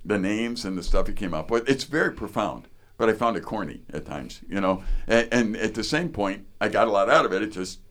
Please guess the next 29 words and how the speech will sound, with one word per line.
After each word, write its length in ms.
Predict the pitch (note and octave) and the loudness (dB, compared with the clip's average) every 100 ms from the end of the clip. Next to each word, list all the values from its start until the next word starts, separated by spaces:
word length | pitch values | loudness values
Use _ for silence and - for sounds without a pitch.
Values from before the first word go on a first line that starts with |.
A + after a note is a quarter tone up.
| - | -6
okay, 260 | A2+ - F#2+ | -6 -2 -2
that's, 280 | F#2+ G2+ - | 0 -2 -6
that's 280 | F2+ F2+ | -6 -6
nice. 240 | F2+ D#2+ E2 | -6 -8 0
That 220 | F2+ F#2 | 6 8
name 180 | F2+ F2 | 8 2
is 100 | D#2 | -2
interesting. 540 | E2 E2 D#2 E2 E2+ - - - - - - - - | -6 -10 -10 -10 -10 -12 -20 -20 -20 -20 -20 -16 -4
Um, 460 | G2 F#2 F2+ E2 - - - - - - | -2 -2 -4 -10 -18 -20 -20 -20 -12 2
but 140 | C3+ | 2
I 80 | C3 | 2
think 320 | C3 G3+ A3+ | 0 -4 -2
it's 120 | C#3+ | -4
got 200 | - C3+ | 0 0
a 20 | B2+ | 0
good 240 | C3 C3 | -4 -6
point 360 | - F3+ E3+ - | -4 -2 -2 -2
in 100 | G2+ | -4
that, 200 | G#2+ A2 - | -4 -6 -14
that 360 | G2+ A2 F#2+ - - - - | -4 -2 -2 -8 -20 -20 -20
Bunyan, 420 | G2 B2 D3+ B2+ G#2+ | 0 4 4 2 2
who 160 | C#3 | 2
wrote 260 | C3+ E3 G#3+ | 6 4 4
that, 180 | A#2+ - | 2 2
by 100 | G#2 | 2
the 80 | G2 | 2
way, 160 | G2+ | 0
in 100 | D#2 | -4
prison, 580 | - E3 E3 - - | -4 -2 -2 -8 -14